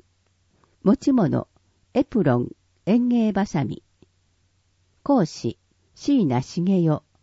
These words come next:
ラン研究家、グリーンアドバイザー東京。締め切り日、九月十日日曜十七時。申し込み、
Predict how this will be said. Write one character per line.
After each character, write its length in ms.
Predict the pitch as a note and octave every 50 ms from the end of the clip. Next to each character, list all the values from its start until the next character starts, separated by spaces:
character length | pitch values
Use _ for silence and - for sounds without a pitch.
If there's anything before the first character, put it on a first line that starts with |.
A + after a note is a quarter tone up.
| _ _ _ _ _ _ _ _
ラ 160 | - A3+ B3+
ン 100 | A#3 G#3
研 260 | - - D#3+ F3 F3+ E3+
究 280 | - - F3+ D3 D3 -
家、 220 | - D3+ C#3+ - _ _ _
グ 160 | D3 D3+ F3+
リ 140 | F#3+ C4 C4+
ー 60 | C4+ C4 B3+
ン 20 | -
ア 140 | - A3 A3
ド 100 | A3+ A3+
バ 160 | G3+ A3 G#3
イ 120 | E3 B2+
ザ 160 | - - C3+
ー 140 | A#2 A#2 -
東 240 | - - F3+ F#3 F3+ -
京。 380 | - - D#3 C#3+ B2+ A#2 D#3 - _ _ _ _ _ _ _ _ _ _ _ _ _ _ _ _ _ _ _ _ _ _ _ _
締 140 | - - A3+
め 120 | A#3+ B3+
切 180 | - - A#3 G#3
り 140 | G#3 G3 D#3+
日、 200 | - A#2+ - - _ _ _ _ _ _
九 100 | - D4+
月 320 | C#4 C4 G#3+ - - - -
十 220 | - A3 A#3 A#3+
日 240 | - _ G#3+ G#3 - -
日 340 | E3 D#3+ - - - A3+
曜 260 | G#3+ D#3 B2 A2 - -
十 300 | C3+ D3 G3+ A#3 A#3+ A3+
七 320 | G#3 F#3+ F3+ F3 F3+ F3
時。 220 | D#3+ - D#3 - - _ _ _ _ _ _ _ _ _ _ _ _ _ _ _ _ _ _ _ _
申 160 | E3 F#3+ A3
し 120 | - - -
込 120 | - F3+ E3+
み、 200 | E3+ D#3+ -